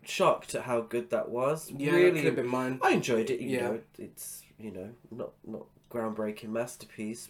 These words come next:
Speaker 1: but I thought it was gonna be shit.
Speaker 2: Yeah.
Speaker 1: That trailer did not do it justice. Yeah,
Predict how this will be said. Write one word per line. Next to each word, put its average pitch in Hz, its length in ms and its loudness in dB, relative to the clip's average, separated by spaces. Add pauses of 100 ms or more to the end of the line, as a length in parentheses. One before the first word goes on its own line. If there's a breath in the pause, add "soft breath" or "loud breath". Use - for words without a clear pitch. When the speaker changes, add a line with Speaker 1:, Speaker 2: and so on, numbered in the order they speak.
Speaker 1:
but 117 320 2 (300 loud breath)
I 156 240 10
thought 113 280 0
it 104 120 -2
was 110 160 -6
gonna 113 220 -2
be 107 180 -8
shit. - 920 -8
Speaker 2:
Yeah. 123 200 -6 (280 loud breath)
Speaker 1:
That 151 260 4
trailer 120 540 2
did 113 220 -8
not 123 240 -2
do 123 140 0
it 92 120 -4
justice. - 600 -8
Yeah, 147 340 4